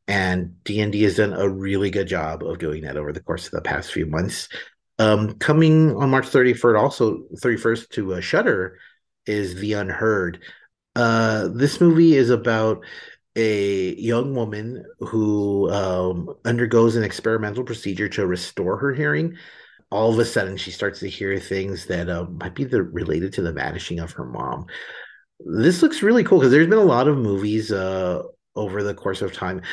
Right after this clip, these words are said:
uh, especially in, uh, we've covered a lot of <laughs> movies in the past few months, it seems like, about people who are, um, uh, visually impaired. Uh,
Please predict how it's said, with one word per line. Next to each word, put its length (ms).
uh, 160
especially 640
in, 180
uh, 160
we've 240
covered 480
a 100
lot 200
of 140
<laughs> 60
movies 300
in 140
the 180
past 240
few 240
months, 320
it 100
seems 320
like, 240
about 380
people 380
who 400
are, 400
um, 360
uh, 320
visually 380
impaired. 500
Uh, 180